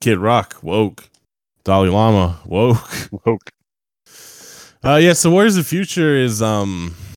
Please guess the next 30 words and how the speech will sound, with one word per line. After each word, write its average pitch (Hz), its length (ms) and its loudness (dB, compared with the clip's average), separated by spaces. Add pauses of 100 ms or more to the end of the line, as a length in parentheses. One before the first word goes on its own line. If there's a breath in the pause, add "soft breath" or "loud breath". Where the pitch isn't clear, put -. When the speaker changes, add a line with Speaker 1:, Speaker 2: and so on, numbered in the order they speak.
(720)
Speaker 1:
um, 92 480 -2
a 92 60 -4
meteorite 113 580 4
brings 110 320 2
an 104 80 -2
extra-, 117 340 -4 (240)
extraterrestrial 113 840 -4
life 107 280 -2
to - 80 -10
the 95 160 -6
Earth. 120 500 -6
When 95 160 -8
powerful 110 360 -4
alien 107 240 -6
creatures 95 480 -12
threaten 101 260 -6
humanity, 95 520 -2
Commander 104 400 -2
Sing 110 380 -2
Lee's 107 340 -2
elite 95 280 -2
forces 101 500 -4
are 76 200 -2
almost 90 380 -4
wiped 95 240 -6
out, 98 260 -2 (300 soft breath)
and - 80 -12
the 80 80 -6
surviving 92 460 -2
soldier, 87 540 -4